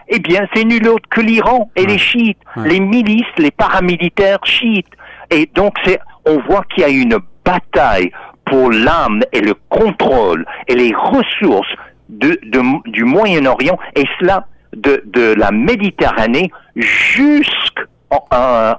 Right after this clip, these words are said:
Speaker 1: euh, en Iran.
Speaker 2: Pour revenir, professeur, pour terminer, aux conséquences que peut avoir, euh, cet événement, euh, la mort du général Soleimani et de ses troupes,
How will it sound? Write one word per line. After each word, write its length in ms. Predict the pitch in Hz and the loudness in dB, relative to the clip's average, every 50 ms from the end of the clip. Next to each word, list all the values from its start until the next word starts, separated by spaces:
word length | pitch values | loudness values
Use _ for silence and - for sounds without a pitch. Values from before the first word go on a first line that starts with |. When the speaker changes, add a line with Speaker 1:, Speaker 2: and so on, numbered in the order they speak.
| - 110 | -2 0
Speaker 1:
euh, 500 | 101 101 98 101 101 98 98 98 101 98 - - - - - - | 0 2 2 2 0 -2 -2 -4 -6 -6 -8 -12 -18 -14 -6 -2
en 260 | 117 117 117 120 120 | 0 2 2 2 2
Iran. 380 | 127 131 143 131 - 104 - - - - - - - - _ _ - - - - - _ _ | 2 2 0 0 0 -2 -2 -4 -8 -18 -18 -18 -18 -20 _ _ -20 -20 -20 -20 -20 _ _
Speaker 2:
Pour 200 | - 117 101 - | -8 -8 -6 -4
revenir, 460 | - 131 120 117 135 131 139 147 143 139 | -4 -4 -2 -2 -2 0 0 -2 -2 -4
professeur, 540 | - 123 - - 123 110 - - 131 131 | -6 -8 -6 -6 -8 -6 -4 -4 -4 -4
pour 160 | 127 120 101 - | -4 -4 -6 -4
terminer, 480 | 117 113 110 110 113 110 117 127 123 | -4 -2 -2 -2 0 0 0 0 0
aux 80 | 113 98 | -2 -4
conséquences 840 | - - - 151 151 - - 156 151 - - 160 180 208 208 - | -4 -4 -4 -4 -4 -4 -4 -4 -4 -4 -4 -4 -2 -4 -4 -6
que 80 | - 151 | -6 -10
peut 220 | 127 - - 127 | -8 -4 -4 -2
avoir, 400 | 120 113 110 123 123 135 131 113 | -2 -2 -2 -2 -2 -2 -2 -2
euh, 260 | 120 117 113 110 110 | -2 -2 -2 -2 -2
cet 300 | 107 - - 113 98 - | -4 -4 -6 -6 -6 -4
événement, 680 | 117 110 101 110 110 110 110 113 117 127 143 151 139 123 | -6 -4 -2 -2 -2 -2 -2 -2 -2 -2 -2 -2 -2 -2
euh, 80 | 110 104 | -2 -4
la 180 | 98 104 101 104 | -4 -4 -4 -4
mort 240 | 104 107 110 107 | -4 -4 -4 -6
du 100 | 101 110 | -6 -6
général 540 | 101 90 101 101 98 98 101 107 104 101 92 | -6 -4 -4 -4 -4 -4 -4 -4 -2 -4 -4
Soleimani 760 | - - - 110 101 98 95 95 98 95 95 98 110 117 113 | -6 -6 -6 -6 -4 -4 -4 -2 -2 -2 -2 -2 -2 -2 -2
et 60 | 104 95 | -4 -6
de 60 | 92 | -8
ses 180 | - - 95 | -8 -10 -10
troupes, 300 | - - - 127 120 - | -10 -8 -8 -8 -8 -8